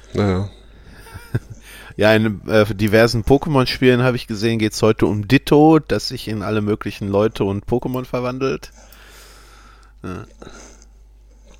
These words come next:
Speaker 1: Kein April-Scherz war natürlich die Ohrfeige von Will Smith am letzten Wochenende.
Speaker 2: Äh,
Speaker 1: Äh,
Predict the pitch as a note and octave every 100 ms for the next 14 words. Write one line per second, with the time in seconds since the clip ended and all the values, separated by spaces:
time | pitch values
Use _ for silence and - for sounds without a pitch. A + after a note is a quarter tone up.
0 | - - - - - - - - - -
1 | - - G2 F2 G2 G2 - F2 F2+ F#2+
2 | - G2 D2+ D2 F#2 - F2 F2 E2+ E2+
3 | E2+ - A#2+ - - - A#2 - - A2+
4 | A2+ B2 B2+ A2+ A#2 A2+ - - A#2+ A2
5 | G#2 G2